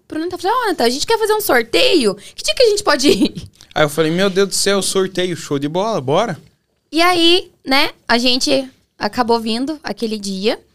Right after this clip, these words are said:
Speaker 1: E, e pra quem não assistiu, vai no canal da Rio Podcast,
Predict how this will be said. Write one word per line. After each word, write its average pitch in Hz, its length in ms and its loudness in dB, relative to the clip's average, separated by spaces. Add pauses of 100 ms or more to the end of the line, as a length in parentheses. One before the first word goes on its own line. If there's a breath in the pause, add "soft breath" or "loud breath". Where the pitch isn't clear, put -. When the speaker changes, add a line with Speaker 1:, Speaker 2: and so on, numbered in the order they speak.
(640 soft breath)
Speaker 1:
E, 277 1080 2
e 254 120 -4
pra 269 160 0
quem 294 260 -2
não 269 200 -2
assistiu, 277 580 -2
vai 240 220 0
no 269 100 -8
canal 240 400 -6
da 226 100 -6
Rio 220 160 -6
Podcast, 240 800 -6